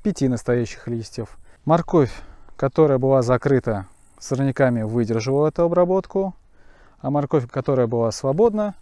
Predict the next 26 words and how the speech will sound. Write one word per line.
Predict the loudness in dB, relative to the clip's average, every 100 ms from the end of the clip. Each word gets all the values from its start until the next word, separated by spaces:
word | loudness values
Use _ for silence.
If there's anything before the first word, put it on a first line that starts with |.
| -20
от | -8 -8
сорняков, | -4 -4 -4 -4 -4 -6 -10 -8
как | -6 -4
видите, | -2 -2 -2 -4 -6 -10 _ _
пострадала | -6 -2 0 2 2 0 -4 -16 -10
на | -8
сто | -4 -4
процентов. | -4 -6 -8 -14 -18 _ _ _
Ну | -4
а |
вторая | 2 4 6 4
обработка | 4 2 2 0 -2
на | -4
данном | -2 -2 -4
участке | -4 -4 -4 -8 -8 -8
была | -4 -4
произведена | -2 -4 -4 -4 -4 -4 -6
в | -6
дозировках | -8 -6 -2 -4 -4 -8 -10 -16 _ _
два | -6 0 0
литра | -2 -8 -8
Гизогарда | -4 -2 2 0 0 -6 -8 _ _ _ _
плюс | -8 -8 -6
три | -4 -2
литра | -2 -2 -4
Боксера. | -4 -8 -8 -12 -12